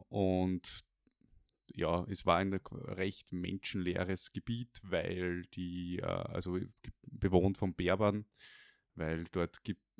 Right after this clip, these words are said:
ähm, gibt's kein fließendes Wasser, es ist ziemlich dürr, ja.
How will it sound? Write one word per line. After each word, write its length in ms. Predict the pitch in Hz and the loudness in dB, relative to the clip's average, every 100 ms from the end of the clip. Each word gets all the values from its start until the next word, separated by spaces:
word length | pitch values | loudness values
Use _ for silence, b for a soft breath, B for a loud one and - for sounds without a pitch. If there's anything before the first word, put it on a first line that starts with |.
| - - | -18 -4
ähm, 1040 | 92 90 90 87 87 90 90 - - - - | 0 2 4 4 2 0 -4 -10 -14 -12 -6
gibt's 240 | 104 - | -6 -2
kein 380 | 98 85 92 90 | 2 4 4 2
fließendes 580 | 104 104 - 104 95 - | 2 0 0 -2 0 2
Wasser, 440 | - 98 - 101 | 2 2 2 4
es 160 | 98 98 | 4 0
ist 220 | 95 - | -4 -8
ziemlich 400 | - 98 95 - | -8 -10 -10 -8
dürr, 400 | 110 117 113 113 - - - _ _ - | 0 0 0 -4 -6 -12 -20 _ _ -20
ja. 140 | - | -18